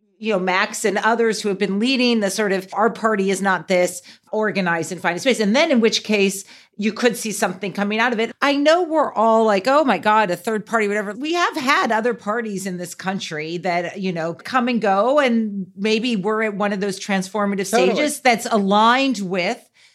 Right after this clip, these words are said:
Speaker 1: the demographic changes that are happening in this country, which is we are going to be a majority non-Caucasian U S citizen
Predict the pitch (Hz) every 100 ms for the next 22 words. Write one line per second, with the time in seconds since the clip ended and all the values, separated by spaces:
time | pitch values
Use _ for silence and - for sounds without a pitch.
0 | _ 208 196 226 214 220 202 190 214 -
1 | 185 175 202 180 190 170 170 170 190 208
2 | 226 - 381 370 208 190 190 190 170 190
3 | 202 131 190 208 233 240 185 190 180 170
4 | 139 175 175 196 202 170 156 185 185 190
5 | 190 160 160 147 160 165 - 147 185 214
6 | 214 208 - 185 175 175 165 160 170